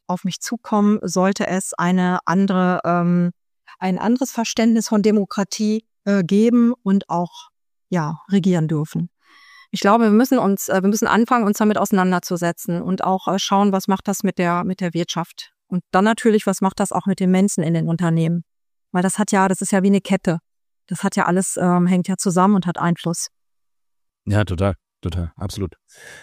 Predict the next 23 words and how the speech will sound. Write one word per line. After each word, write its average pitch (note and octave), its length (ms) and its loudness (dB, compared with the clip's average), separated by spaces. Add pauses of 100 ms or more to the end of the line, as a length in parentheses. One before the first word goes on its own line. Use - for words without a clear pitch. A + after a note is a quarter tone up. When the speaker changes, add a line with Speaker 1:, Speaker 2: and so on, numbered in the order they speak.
(280)
Speaker 2:
Wir B2+ 140 -2
kommen F3+ 180 0
jetzt G3 120 -4
langsam F3 240 0
zum - 180 -4
Ende. C3+ 380 -2 (400)
Habt - 280 -4
ihr G3 60 0
noch F3+ 180 -2
irgendwas? F3+ 720 -4 (100)
Ich - 100 -8
hab D3+ 120 -2
sonst D#3 140 -2
immer C3+ 120 2
so A#2+ 80 0
eine G#2+ 80 0
Abschlussfrage. G#2+ 640 -2
Das - 160 -6
ist A#2+ 100 -6
immer A#2 140 -4
meine F#2+ 160 -2
letzte F2+ 300 -8
Frage. - 300 -16